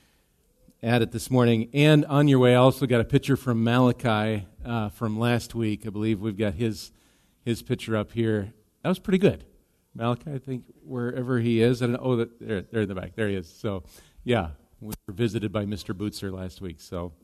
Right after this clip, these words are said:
that was good. Appreciate that. All right, God's Word. We're gonna start Romans fifteen, verse fourteen, twenty-one.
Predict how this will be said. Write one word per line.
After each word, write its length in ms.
that 80
was 100
good. 160
Appreciate 480
that. 240
All 100
right, 240
God's 280
Word. 180
We're 60
gonna 280
start 280
Romans 300
fifteen, 600
verse 340
fourteen, 960
twenty-one. 760